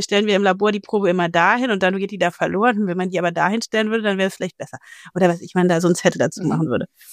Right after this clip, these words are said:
Speaker 1: Das heißt, man kann schon, während man quasi sowas aufschreibt, gleich merken, okay, an der Stelle macht es überhaupt keinen Sinn. Das machen wir aus irgendwelchen Gründen so, weil das so sich eingeschliffen hat, aber man könnte das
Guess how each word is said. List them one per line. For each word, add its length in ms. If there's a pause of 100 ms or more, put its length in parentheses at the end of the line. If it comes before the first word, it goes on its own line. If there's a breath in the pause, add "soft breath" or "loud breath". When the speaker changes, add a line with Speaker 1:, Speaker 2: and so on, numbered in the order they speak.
(200 loud breath)
Speaker 1:
Das 160
heißt, 240
man 160
kann 240
schon, 240
während 320
man 140
quasi 240
sowas 240
aufschreibt, 480
gleich 300
merken, 260
okay, 260
an 100
der 120
Stelle 260
macht 160
es 80
überhaupt 260
keinen 200
Sinn. 140
Das 140
machen 280
wir 100
aus 100
irgendwelchen 300
Gründen 260
so, 140
weil 240
das 200
so 180
sich 180
eingeschliffen 560
hat, 160
aber 100
man 140
könnte 240
das 80